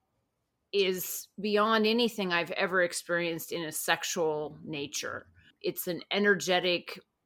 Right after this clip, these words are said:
we were talking to some psychologists on an interview last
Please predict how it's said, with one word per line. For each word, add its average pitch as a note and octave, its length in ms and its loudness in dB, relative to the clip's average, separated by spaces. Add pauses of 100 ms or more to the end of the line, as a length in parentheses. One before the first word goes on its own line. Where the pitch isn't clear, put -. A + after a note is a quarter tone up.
(100)
we F#3 240 -2
were E3 120 -2
talking E3 380 -4
to E3+ 100 -10
some E3+ 200 -6
psychologists D#3+ 800 -2
on D#3 120 -6
an D#3 160 -8
interview D#3+ 420 -4
last C#3+ 580 -4